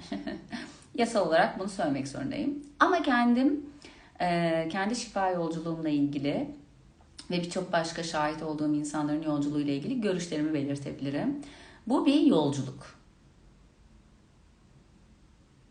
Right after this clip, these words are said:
Bu çok kapsamlı ve çok yönlü bir yolculuk.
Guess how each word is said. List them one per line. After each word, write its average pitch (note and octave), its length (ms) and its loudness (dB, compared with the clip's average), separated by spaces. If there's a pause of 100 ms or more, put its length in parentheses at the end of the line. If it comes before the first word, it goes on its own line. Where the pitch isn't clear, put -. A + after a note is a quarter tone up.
(200)
Bu C4+ 520 2 (260)
çok C#4 280 -2
kapsamlı A3 640 -2
ve G3 200 -6
çok - 340 -6
yönlü C#3+ 320 0
bir C3+ 80 0
yolculuk. C3 480 -4